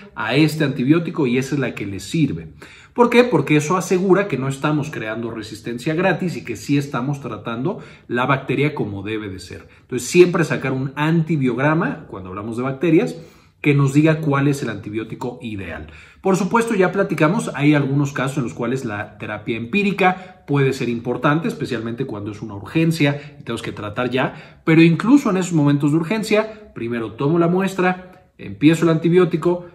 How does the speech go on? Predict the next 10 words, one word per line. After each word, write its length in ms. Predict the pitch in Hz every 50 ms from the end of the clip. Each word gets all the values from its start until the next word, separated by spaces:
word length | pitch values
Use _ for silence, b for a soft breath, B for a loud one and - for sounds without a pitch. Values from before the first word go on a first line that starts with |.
| B _ _
y, 460 | - 147 151 160 156 156 160 - - - - _ -
eh, 160 | - - 98
proceso 480 | - - 120 123 117 - 151 147 147 160
la 80 | 139
muestra 420 | 127 131 143 143 - - 156 - -
para 320 | 123 110 123 131 127 - -
ese 400 | 117 110 - - 127 120 - -
antibiograma. 840 | 117 117 117 117 110 - 113 101 101 98 92 90 87 80 78 78 78 b b b b -
Extremadamente 840 | - 147 143 - - 156 143 135 135 135 135 127 120 120 113 107 113
importante. 560 | 101 98 101 90 - - 87 76 - -